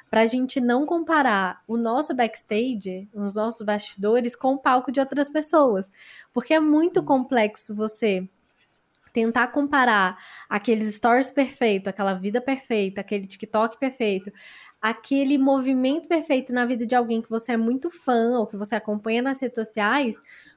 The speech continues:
Speaker 1: com a sua cama bagunçada, com a sua louça na
Speaker 2: Uhum.
Speaker 1: pia, <laughs> com a sua falta de dinheiro no banco, sabe? Todas
Speaker 2: Sim.
Speaker 1: essas coisas que todo mundo tá vivendo, mas aí de
Speaker 2: Verdade.
Speaker 1: repente você tá lá, sabe? Você tá de pijama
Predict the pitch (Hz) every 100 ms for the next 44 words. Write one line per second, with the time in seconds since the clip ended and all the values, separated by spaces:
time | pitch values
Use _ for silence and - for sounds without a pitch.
0 | _ 285 294 320 311 311 294 277 262 262
1 | 277 320 240 202 214 214 _ - - 233
2 | 233 240 233 233 226 240 247 233 240 233
3 | 208 208 - 226 214 - - - - -
4 | 247 247 262 269 262 247 269 226 233 247
5 | 240 233 240 233 247 208 196 202 202 233
6 | 202 185 196 190 254 262 294 285 302 214
7 | - 240 240 262 277 - 269 285 277 359
8 | 349 302 302 294 311 277 262 247 240 233
9 | 247 269 330 277 - - - 277 302 320
10 | 320 240 311 330 - 180 - - - -
11 | 349 392 359 269 262 - - 330 302 226
12 | 254 277 285 269 - 311 269 262 262 285
13 | 370